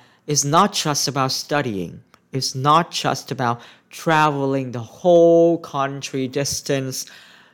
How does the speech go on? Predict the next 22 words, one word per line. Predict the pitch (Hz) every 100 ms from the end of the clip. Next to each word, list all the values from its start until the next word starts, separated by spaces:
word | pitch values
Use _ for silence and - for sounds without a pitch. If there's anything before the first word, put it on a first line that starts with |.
| _ -
just | - 185 165 -
to | 151
be | 143 143
in | 131 127
one | 131 123
place | 123 127 107 107 -
to | - 131
study. | - 117 - - - _ _ _ _ _ _ _ _ -
It's | 147 156
about | 135 127 123 123
reaffirming | 135 127 - 127 - 170 160 135 117 104 107 110 _ _ _ _ -
my | 127 127 120 120 117 110 110 _ _ -
faith | 147 85 139 165 - _ _ 131
in | 120
myself | 110 107 - 101 110 190 220 - _
and | 113 113
my | 110
family's | 123 - 156 175 143 120 110 104 -
faith | - 139 85 104 - _ _ -
in | 127
myself, | 113 95 - - 98 - - _ -
and | 123 113 110